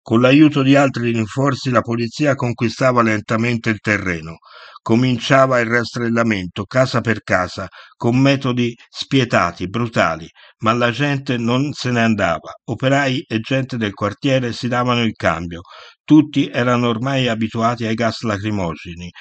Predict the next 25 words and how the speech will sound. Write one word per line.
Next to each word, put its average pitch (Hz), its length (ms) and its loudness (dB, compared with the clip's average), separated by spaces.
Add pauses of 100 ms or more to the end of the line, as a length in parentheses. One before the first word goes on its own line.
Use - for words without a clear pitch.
(100)
e 113 140 -6
continuavano 123 880 2
a 117 160 -4
costruire 123 560 -2
barricate. 98 680 -2 (400)
Io 143 260 6
con 117 180 0
altri 117 300 0
quattro 123 400 -2
o 101 80 -6
cinque, 135 480 -2
inseguiti 110 580 -2
da 104 140 -2
una 104 160 0
ventina 104 520 -2
di 98 100 -4
carabinieri, 107 760 -2 (380)
arriviamo 123 580 2
nel 117 220 2
portone 123 540 -2
di 110 100 -2
una 110 160 0
casa, 92 400 -4
lo 101 140 -4
chiudiamo. 92 600 0